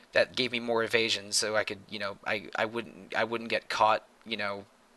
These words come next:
uh, completely immobile, uh, and my, my rolls would be safer.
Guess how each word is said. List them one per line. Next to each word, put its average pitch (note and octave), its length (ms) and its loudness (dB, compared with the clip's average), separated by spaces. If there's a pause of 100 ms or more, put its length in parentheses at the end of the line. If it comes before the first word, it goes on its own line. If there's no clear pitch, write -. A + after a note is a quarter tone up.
(100)
uh, G2 280 0 (400)
completely A#2+ 420 -4
immobile, G2+ 420 -6 (160)
uh, - 60 -2
and G2+ 320 -6
my, G2+ 160 0
my G2+ 160 0
rolls G#2 440 -6
would G2 140 -12
be G2+ 120 -8
safer. G2+ 500 0